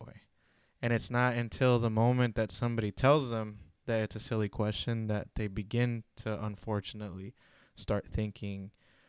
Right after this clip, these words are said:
you know, in a way that they're more hesitant to ask certain things. And, you know, you get to the point to where we're at as adults, where we've already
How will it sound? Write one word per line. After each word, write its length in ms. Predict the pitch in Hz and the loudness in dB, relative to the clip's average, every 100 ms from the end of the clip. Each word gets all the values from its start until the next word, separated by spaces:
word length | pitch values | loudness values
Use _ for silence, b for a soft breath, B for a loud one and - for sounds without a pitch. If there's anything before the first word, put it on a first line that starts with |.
| b b _ _ | b b _ _
you 120 | 120 | -4
know, 200 | 107 104 | 0 2
in 100 | 104 107 | 2 2
a 60 | |
way 320 | 104 104 104 | 2 2 2
that 440 | 104 101 101 98 - | 0 0 -2 -4 -4
they're 300 | 104 104 104 | -2 0 0
more 320 | 101 104 104 | -2 0 2
hesitant 520 | 110 120 120 - 107 | 4 4 2 -2 -6
to 80 | - | -6
ask 400 | 101 101 101 - | -6 -4 -6 -8
certain 400 | - 110 - 107 - | -6 -6 -6 -8 -4
things. 400 | 107 110 113 104 | -4 -2 -4 -2
And, 240 | 104 107 B B B B B - | -2 -4 B B B B B -6
you 80 | 107 | 0
know, 100 | 104 | 2
you 120 | 101 | 2
get 160 | 107 | 0
to 100 | - | -2
the 140 | 107 101 | -2 -2
point 320 | - 107 104 | 0 -2 -2
to 220 | - 107 | -2 0
where 180 | 101 104 | 2 2
we're 240 | 101 127 123 | 6 8 8
at 280 | 107 110 | 6 4
as 180 | 113 113 | 2 0
adults, 540 | 107 98 104 113 - - | -2 -2 -2 -2 -6 -4
where 160 | 107 | -2
we've 240 | 104 107 101 | 0 -2 0
already 460 | 104 104 107 101 | 0 0 0 -2